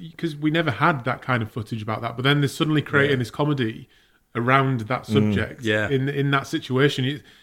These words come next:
Speaker 1: it, it, it worked so well because we'd never had details of that.
Speaker 3: No.
Speaker 1: We'd
Speaker 2: No.
Speaker 1: never seen people in those trenches.
Speaker 3: Mm.
Speaker 1: And they bring it to life in this comedy, and it just kind of worked so well. This
Speaker 3: But, I mean, I remember the last scene of Blackadder Goes Forth when they actually go over the top.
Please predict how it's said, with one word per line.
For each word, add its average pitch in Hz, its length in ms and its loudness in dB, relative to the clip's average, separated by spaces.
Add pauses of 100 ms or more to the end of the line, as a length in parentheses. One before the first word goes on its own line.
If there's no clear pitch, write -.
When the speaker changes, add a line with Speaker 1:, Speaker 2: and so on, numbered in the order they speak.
(120)
Speaker 1:
it, 151 240 -8
it, 170 220 -12 (280)
it 143 180 -14
worked 165 300 4
so 156 160 4
well 143 260 6
because 117 320 -4
we'd 120 140 -2
never 143 260 0
had 110 380 -2 (140)
details 113 720 -6 (180)
of 104 220 -8
that. 107 320 -10 (180)
Speaker 3:
No. 98 260 4
Speaker 1:
We'd 95 80 4
Speaker 2:
No. 101 60 2
Speaker 1:
never 147 180 2
seen 151 320 2
people 131 300 -8
in 117 100 -4
those 110 360 -4 (340)
trenches. - 600 -10 (100)
Speaker 3:
Mm. 90 280 -2
Speaker 1:
And 123 80 -2
they 131 40 2
bring 147 200 2
it 147 100 -2
to 131 80 -2
life 139 220 4
in 120 80 0
this 110 80 -6
comedy, 131 440 0
and 107 80 -4
it 120 40 -10
just 127 220 -8
kind 131 180 0
of 113 60 -4
worked 127 280 -4
so 123 160 -2
well. 123 320 2
This 113 180 -8
Speaker 3:
But, 123 220 6
I 117 80 8
mean, 117 180 8
I 117 40 8
remember 117 300 6
the 113 80 6
last 107 260 4
scene 113 200 4
of 95 80 0
Blackadder 95 380 0
Goes 90 240 -2
Forth 95 320 -2
when 98 140 0
they 98 60 0
actually 95 300 -6
go 92 180 -2
over 90 260 -2
the 87 100 -2
top. 87 420 -4